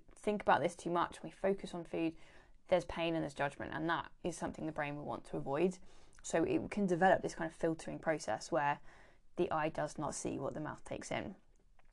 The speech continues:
So it's something really helpful to be aware of, 'cause it is just a natural human brain thing to occur.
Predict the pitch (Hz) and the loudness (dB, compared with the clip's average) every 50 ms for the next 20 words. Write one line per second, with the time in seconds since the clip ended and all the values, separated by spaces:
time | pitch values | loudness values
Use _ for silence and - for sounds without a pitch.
0 | - - - - - 196 196 - 233 240 247 - - 214 208 208 208 202 196 190 | -6 -6 -4 2 4 4 4 4 2 0 0 0 2 4 4 6 6 4 2 2
1 | 175 - - 175 160 160 170 170 139 123 147 - - - 190 165 - - - - | -4 -8 -4 -4 -2 2 4 4 4 4 2 -2 -2 -4 -4 -4 -4 -8 -14 -2
2 | - 190 - - 196 165 - - - - 202 185 - 180 165 170 190 196 - - | 2 2 4 4 2 0 0 -6 -6 -4 -4 -4 -4 -6 -6 -4 -4 -4 -4 -6
3 | - - 185 180 - 190 175 165 170 165 160 170 160 156 156 165 - - 156 151 | -2 -2 -2 -2 0 -2 -2 -2 -2 -4 -4 -4 -2 -2 -4 -4 -2 -2 -2 0
4 | 160 160 - - 165 - - 160 160 175 220 - | 0 -2 -4 -6 -8 -2 4 6 6 6 6 2